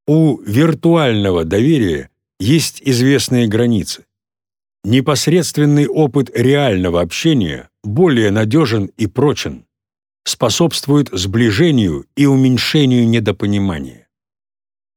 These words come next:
Впрочем, доверие, основанное на виртуальном общении, не сильно отличается от реального.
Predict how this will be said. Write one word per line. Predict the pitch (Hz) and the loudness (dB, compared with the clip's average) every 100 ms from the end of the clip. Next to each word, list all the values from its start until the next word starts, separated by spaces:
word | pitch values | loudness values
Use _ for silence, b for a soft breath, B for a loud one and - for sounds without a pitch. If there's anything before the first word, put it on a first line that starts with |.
| _ _ - | _ _ -20
Впрочем, | - 156 220 - 170 139 101 _ | -4 0 0 2 2 0 -2 _
доверие, | 101 120 156 196 165 156 | -2 2 4 4 4 2
основанное | - 131 - 165 147 143 139 135 101 | 0 -4 0 0 2 2 0 0 0
на | 113 135 | 0 2
виртуальном | 135 120 135 143 117 95 92 101 | 0 0 0 0 0 0 -2 -4
общении, | 120 - - 185 165 135 117 - _ _ | -8 -6 -2 0 2 2 0 -6 _ _
не | 117 165 | 0 2
сильно | 180 - 233 165 123 | 0 0 2 4 2
отличается | 110 117 135 131 - 151 120 - 110 | 0 -2 -2 -2 0 0 0 -2 -2
от | 104 | 0
реального. | 131 139 85 69 62 58 | 0 0 -2 -8 -14 -18